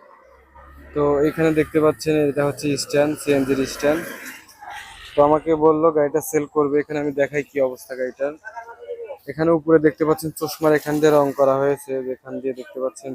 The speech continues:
রং করা, কিন্তু তার নিচের পার্টটা থেকে সিএনজি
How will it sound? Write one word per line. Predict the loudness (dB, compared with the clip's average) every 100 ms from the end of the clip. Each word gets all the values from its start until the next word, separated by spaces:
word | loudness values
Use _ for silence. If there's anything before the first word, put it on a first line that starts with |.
| -4
রং | -4 -4
করা, | -2 -2 -4 -12 _ _ _ _ -6
কিন্তু | -4 0 0 4
তার | 4 6 4
নিচের | 4 0 4
পার্টটা | 0 2 -6 -4
থেকে | -4 -4
সিএনজি | 0 2 2